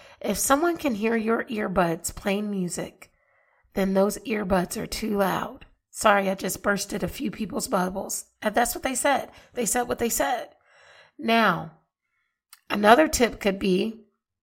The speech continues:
if you're going to, like, a concert or a sporting event,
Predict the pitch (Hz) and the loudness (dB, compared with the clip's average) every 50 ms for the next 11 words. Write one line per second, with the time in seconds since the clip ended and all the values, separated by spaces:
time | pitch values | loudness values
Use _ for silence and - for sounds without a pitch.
0 | _ _ _ _ _ _ _ _ _ _ _ _ _ _ _ _ _ _ _ _ | _ _ _ _ _ _ _ _ _ _ _ _ _ _ _ _ _ _ _ _
1 | _ _ _ _ _ - 233 202 - - 220 220 226 247 247 247 233 202 196 233 | _ _ _ _ _ -2 0 0 0 0 2 4 6 6 6 4 2 2 4 4
2 | 240 240 247 247 240 233 - - - 233 220 214 214 214 214 208 208 214 208 208 | 6 6 4 2 0 -2 -4 -4 -2 0 0 2 2 0 0 0 -2 -2 -2 -2
3 | 208 208 208 208 208 208 214 214 220 202 185 - 160 - - - 233 226 220 - | -2 -2 -2 -2 -2 -4 -2 2 2 2 2 2 -2 -2 0 2 2 2 2 2
4 | - 175 - - - - - - 208 196 185 - - - 277 254 254 247 220 185 | -2 -4 -4 -6 -10 -12 -6 -2 -2 0 -2 -2 -2 2 4 4 4 4 2 -2
5 | 165 170 170 - - | -2 -4 -6 -8 -10